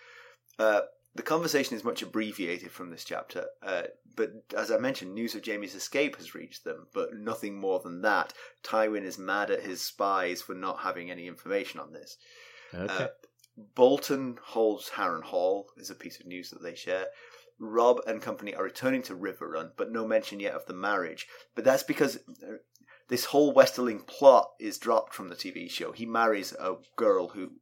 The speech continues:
Speaker 1: of no station whatsoever in the T V show. And, and,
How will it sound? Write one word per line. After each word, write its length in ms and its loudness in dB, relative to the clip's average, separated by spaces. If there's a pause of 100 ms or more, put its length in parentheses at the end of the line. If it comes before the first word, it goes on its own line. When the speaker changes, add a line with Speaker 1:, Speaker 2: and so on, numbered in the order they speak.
(260)
Speaker 1:
of 220 -4
no 460 -2 (600)
station 640 -6
whatsoever 640 -4 (120)
in 140 -14
the 60 -14
T 160 -14
V 220 -16
show. 240 -10 (680)
And, 220 8
and, 160 6